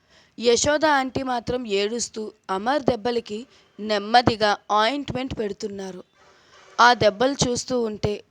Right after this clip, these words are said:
తల్లి ప్రేమతో ఆమె మనసు తరుక్కుపోతోంది. "చెప్పమనండి, గొడ్డులా బాధేంత తప్పు అమర్ ఏం చేశాడో?" అని ఇంకొంచెం గట్టిగా అడిగారు వర్మ అంకుల్. "కొడుకుని కని వదిలేస్తే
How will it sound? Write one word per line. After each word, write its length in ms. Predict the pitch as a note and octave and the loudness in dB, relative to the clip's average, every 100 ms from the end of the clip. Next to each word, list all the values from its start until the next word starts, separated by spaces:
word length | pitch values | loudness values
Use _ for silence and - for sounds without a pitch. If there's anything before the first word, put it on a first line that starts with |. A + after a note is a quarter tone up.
| _ - | _ -4
తల్లి 260 | G#3 G#3 B3+ | 0 0 0
ప్రేమతో 640 | - A#3 A3 A3 G#3 A3+ _ _ - | 0 0 0 -2 -4 -6 _ _ 4
ఆమె 260 | A#3 B3+ B3+ | 4 4 2
మనసు 420 | A#3 A3+ A#3 C4+ | -2 -4 -4 -4
తరుక్కుపోతోంది. 920 | B3 G3+ G#3+ A3+ G#3+ G3+ G3 F#3 - - _ _ _ _ _ _ _ _ - | 0 0 -2 -6 -6 -4 -4 -6 -12 -14 _ _ _ _ _ _ _ _ -4
"చెప్పమనండి, 800 | G#3 - C4+ A3 F#3+ F#3 G#3 C#4+ - - F#3 | -4 -2 0 0 -2 -2 -4 -6 -14 -10 -4
గొడ్డులా 340 | F#3+ A3+ C4+ | -2 2 4
బాధేంత 480 | C4+ A3+ A3 A3+ A3 | 6 4 4 0 -4
తప్పు 320 | G#3+ G3+ - | -2 -2 2
అమర్ 260 | B3+ G3+ C#4+ | 2 4 0
ఏం 280 | C#4+ A#3+ C4+ D4 | 2 0 2 0
చేశాడో?" 380 | - G#3+ F3+ - _ _ _ _ - | 2 0 -2 -10 _ _ _ _ 0
అని 180 | A3 C#4 | 2 2
ఇంకొంచెం 540 | B3 - C#4+ - D4 B3+ | -2 -4 -4 -2 -4 -4
గట్టిగా 340 | A#3 A#3+ B3 | -4 -2 2
అడిగారు 400 | A3 G#3+ G#3+ G3 | 2 2 2 2
వర్మ 360 | G#3 F#3 F3+ G3+ | 0 -2 -4 -4
అంకుల్. 360 | G3 F3 - - _ _ _ _ _ _ - | -6 -8 -16 -20 _ _ _ _ _ _ 6
"కొడుకుని 420 | A3+ C4 D#4 C#4 | 6 6 0 2
కని 180 | A#3+ A3 | 0 4
వదిలేస్తే 720 | G#3 G#3+ A3+ G3 F#3+ G3+ | 4 4 2 2 2 -2